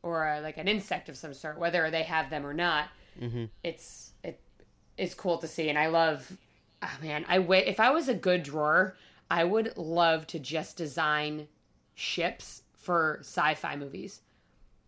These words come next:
Speaker 1: That must be so
Speaker 2: Yeah, that'd
Speaker 1: fun.
Speaker 2: be incredible.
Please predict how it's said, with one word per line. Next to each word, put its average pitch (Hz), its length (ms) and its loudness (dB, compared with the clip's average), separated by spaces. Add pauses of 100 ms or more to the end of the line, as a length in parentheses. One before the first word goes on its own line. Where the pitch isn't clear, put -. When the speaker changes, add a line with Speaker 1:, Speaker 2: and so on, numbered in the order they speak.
(720)
Speaker 1:
That 170 100 -6
must 180 200 -2
be 196 100 -8
so - 160 -8
Speaker 2:
Yeah, 101 200 2
that'd 160 60 -10 (100)
Speaker 1:
fun. 151 120 -2
Speaker 2:
be 107 60 0
incredible. 95 520 -6